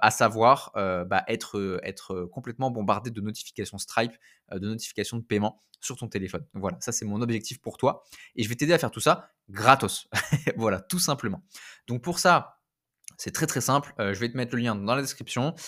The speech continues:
et, euh, et je vais te mettre aussi, euh, alors, il y a deux manières d'y aller. Je te mettrai très simplement le lien dans la description, mais je te mettrai aussi le lien du catalogue de mes formations qui sont payantes et à l'intérieur, tu verras qu'il y a aussi le, euh,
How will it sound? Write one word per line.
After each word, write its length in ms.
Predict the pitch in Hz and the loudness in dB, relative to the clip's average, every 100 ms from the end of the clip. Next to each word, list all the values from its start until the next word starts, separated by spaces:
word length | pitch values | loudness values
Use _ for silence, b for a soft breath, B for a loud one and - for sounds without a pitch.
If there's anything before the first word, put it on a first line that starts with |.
| B B B | B B B
et, 220 | 123 139 | 2 4
euh, 380 | 110 98 95 92 - | 6 6 6 4 0
et 100 | 107 | -4
je 80 | |
vais 80 | 113 | -4
te 60 | 127 | -4
mettre 200 | 131 - | -6 -6
aussi, 300 | 107 131 120 | -6 -4 -2
euh, 100 | 90 | 2
alors, 200 | 98 - | 0 0
il 40 | 117 | -2
y 20 | |
a 60 | |
deux 120 | 117 143 | 0 2
manières 280 | 139 139 | 4 2
d'y 140 | 120 123 | 2 0
aller. 120 | 110 | 0
Je 100 | - | -4
te 80 | 101 | -8
mettrai 460 | 98 - 107 - _ - | -6 -2 -4 -4 _ -12
très 200 | - 127 | -6 -2
simplement 460 | 131 120 120 120 113 | -2 -2 0 0 2
le 120 | 101 | 2
lien 180 | 113 107 | 0 -2
dans 100 | 92 | -2
la 80 | |
description, 480 | 92 - - 135 160 B B B - | -4 -8 -6 -4 -4 B B B -2
mais 160 | 113 | -2
je 80 | 123 | 0
te 60 | 113 | -2
mettrai 240 | 113 123 | -2 -2
aussi 180 | 120 - | -2 0
le 60 | 120 | 0
lien 180 | 131 120 | 0 -2
du 140 | 95 | -4
catalogue 500 | - 143 143 143 131 | -2 2 2 2 0
de 80 | 113 | -4
mes 100 | 107 | -6
formations 520 | - 101 104 - 117 | -4 -2 -2 -4 -8
qui 120 | 117 | -8
sont 120 | - 92 | -14 -8
payantes 400 | 95 104 131 - b b - | -4 -2 -4 -6 b b 0
et 80 | |
à 80 | 95 | 2
l'intérieur, 460 | 113 127 104 110 120 | 4 4 4 4 2
tu 160 | - | -2
verras 220 | 98 101 123 | 0 0 0
qu'il 140 | 107 | 0
y 40 | |
a 80 | 101 - | -2 -2
aussi 380 | 101 - 117 b b b | -8 -6 -8 b b b
le, 380 | 101 101 113 101 | -4 -2 0 2
euh, 200 | 92 | 2